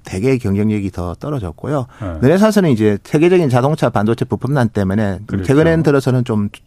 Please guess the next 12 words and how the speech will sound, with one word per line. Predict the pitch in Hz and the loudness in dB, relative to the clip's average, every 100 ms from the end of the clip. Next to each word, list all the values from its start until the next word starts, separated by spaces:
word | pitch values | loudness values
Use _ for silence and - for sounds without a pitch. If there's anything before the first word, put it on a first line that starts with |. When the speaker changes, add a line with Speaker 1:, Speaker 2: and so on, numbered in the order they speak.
| - | -10
Speaker 2:
예. | |
Speaker 1:
뭐 | 92 82 85 | -8 -8 -4
좋아지고는 | 113 113 127 120 107 | -2 0 0 0 -2
있지만 | 113 135 104 90 95 98 98 | -2 -2 -2 -2 -4 -6 -12
Speaker 2:
예. | 80 71 | -12 -6
Speaker 1:
기존의 | - 156 156 135 113 98 | 0 2 4 4 2 0
우리 | 85 98 98 | -2 -2 -2
자동차 | 123 131 147 120 | 2 2 2 0
반도체 | 101 98 - | 0 -2 -4
강자인 | 98 92 98 107 104 110 110 101 | -4 -2 0 2 2 0 -2 -4
뭐 | 87 95 | -8 -4
인피니언, | 107 110 123 113 107 95 | -2 0 0 2 0 -4